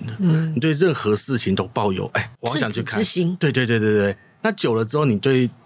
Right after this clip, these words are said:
Speaker 1: 这些事情其实渐渐会麻木。
Speaker 2: 嗯。
Speaker 1: 所以有时候你可能在里面工作了二十、二十多年，你反而写不出东西来。
Speaker 2: 嗯。
Speaker 1: 反而是菜鸟进去是最有感情的时候，最，就像我刚进去的时候，其实看到很多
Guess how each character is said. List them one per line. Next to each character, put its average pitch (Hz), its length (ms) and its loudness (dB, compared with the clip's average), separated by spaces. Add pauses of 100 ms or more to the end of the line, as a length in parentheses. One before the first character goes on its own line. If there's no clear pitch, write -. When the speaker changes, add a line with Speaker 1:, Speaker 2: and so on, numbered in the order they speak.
Speaker 1:
这 151 100 0
些 123 160 2
事 117 180 0
情 98 240 0
其 104 160 0
实 107 180 2
渐 117 200 0
渐 101 180 0
会 101 200 0
麻 - 300 -2
木。 90 280 -4
Speaker 2:
嗯。 151 460 0
Speaker 1:
所 196 120 -2
以 190 40 4
有 135 80 2
时 127 100 -2
候 139 80 2
你 131 160 2
可 120 200 0
能 87 340 -8 (160)
在 113 320 0 (120)
里 98 140 -2
面 117 220 2
工 110 200 0
作 113 140 2
了 95 140 0
二 117 120 2
十、 101 280 -4
二 160 120 4
十 117 200 -2
多 113 200 2
年， 95 200 2
你 101 100 2
反 92 260 -2
而 87 140 -4
写 90 140 -2
不 101 100 -2
出 95 160 -4
东 87 180 -6
西 87 180 -4
来。 - 180 -6 (120)
Speaker 2:
嗯。 170 240 2
Speaker 1:
反 107 140 -2
而 110 60 0
是 135 100 0
菜 139 260 -2
鸟 95 200 0
进 110 200 2
去 104 200 0
是 110 120 -2
最 113 220 -2
有 90 160 -2
感 87 260 -6
情 - 220 -4
的 92 100 -2
时 95 140 -4
候， 98 80 -2
最， 101 320 0 (340)
就 - 80 -2
像 151 240 0 (160)
我 131 140 -2
刚 151 160 0
进 185 140 2
去 170 80 2
的 139 60 4
时 123 40 2
候， 127 80 2
其 123 140 -2
实 117 80 2
看 135 180 -4
到 127 100 0
很 98 240 -4
多 117 300 2